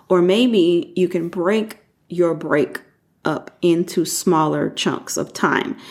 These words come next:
uh, helping you to walk out for ten, fifteen minutes here, ten, fifteen minutes there.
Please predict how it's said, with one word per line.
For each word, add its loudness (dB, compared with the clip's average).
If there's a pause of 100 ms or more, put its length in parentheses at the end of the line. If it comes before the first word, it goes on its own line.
(220)
uh, 0
helping 0
you 4
to 0
walk -2
out -2
for -2
ten, 0
fifteen 0
minutes -2
here, 2
ten, -2
fifteen -2
minutes -2
there. 2